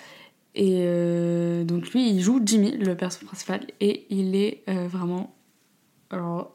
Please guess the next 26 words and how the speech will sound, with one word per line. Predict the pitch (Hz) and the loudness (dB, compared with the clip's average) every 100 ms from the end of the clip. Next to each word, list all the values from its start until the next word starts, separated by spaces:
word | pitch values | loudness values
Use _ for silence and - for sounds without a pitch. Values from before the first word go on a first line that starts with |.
| - | -10
excellent. | 196 - 196 190 190 - - _ - | -8 -2 0 0 0 -4 -12 _ -4
Il, | 185 | -2
de | 185 180 180 180 180 180 180 180 196 220 - _ _ _ _ | 0 0 -2 -2 -4 -4 -6 -8 -12 -16 -20 _ _ _ _
toute | - | -4
façon, | 190 208 | -2 0
c'est | 196 | 0
un | 175 | -2
très | 170 | -2
bon | 180 | -2
acteur, | 180 175 202 202 - - - - - - - _ _ | -2 0 0 -2 -8 -20 -20 -20 -20 -20 -20 _ _
et, | 190 180 170 | 0 2 2
euh, | 170 165 165 165 170 170 165 165 165 165 165 | -2 -4 -4 -2 -2 -2 -2 -2 -4 -4 -4
bah, | 175 | -4
il | 175 | -2
joue | 160 165 | -2 -6
très | - 175 | -4 -2
bien | 170 | -2
toutes | - 196 | -2 2
les | 190 | 4
émotions | 185 180 190 | 4 2 2
de | 185 | 2
Jimmy, | 180 185 180 185 185 190 - | 2 2 2 0 0 -4 -4
et | 180 | 0
il | 175 170 | 2 2
est | 170 | 0
toujours | 180 190 175 | 2 2 0